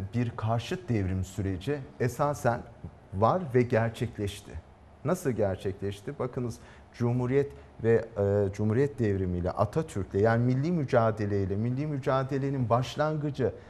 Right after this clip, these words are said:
da evet silah var, ordu, asker var, kuruldu. D-, düşman emperyalist güçlerden Anadolu temizlendi,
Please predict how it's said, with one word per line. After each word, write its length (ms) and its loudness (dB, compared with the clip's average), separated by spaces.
da 120 6
evet 200 6
silah 460 2
var, 360 0
ordu, 380 4
asker 440 4
var, 360 2
kuruldu. 500 2
D-, 160 -6
düşman 440 0
emperyalist 680 2
güçlerden 640 0
Anadolu 560 2
temizlendi, 840 0